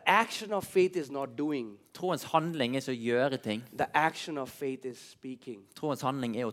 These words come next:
Speaker 2: tale.
Speaker 1: Amen? It's speaking.
Speaker 2: Det er å tale.
Speaker 1: Uh,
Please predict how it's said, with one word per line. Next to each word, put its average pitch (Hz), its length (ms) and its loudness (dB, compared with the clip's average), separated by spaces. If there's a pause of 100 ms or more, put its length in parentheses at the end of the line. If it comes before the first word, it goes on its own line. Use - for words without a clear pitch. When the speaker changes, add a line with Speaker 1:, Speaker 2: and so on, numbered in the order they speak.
Speaker 2:
tale. 113 460 0 (1400)
Speaker 1:
Amen? 175 380 0 (480)
It's 156 200 0
speaking. 170 760 -4 (260)
Speaker 2:
Det 107 100 -10
er 139 100 -2
å - 60 -18
tale. 131 480 2 (560)
Speaker 1:
Uh, 143 380 4